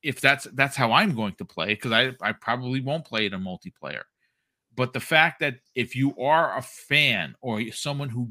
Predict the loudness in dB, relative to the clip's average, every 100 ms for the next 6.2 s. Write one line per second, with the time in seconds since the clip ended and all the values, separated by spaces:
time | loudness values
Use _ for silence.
0 | -4 -4 0 0 -2 -4 -4 -2 0 0
1 | 2 0 0 -4 -4 0 0 2 4 4
2 | 2 -2 -4 -6 -10 -10 -14 -16 -14 -8
3 | -8 -8 _ _ _ _ _ 0 2 4
4 | 2 2 2 2 2 -2 0 0 2 0
5 | -2 -4 -4 -8 -6 -4 -2 0 0 0
6 | -2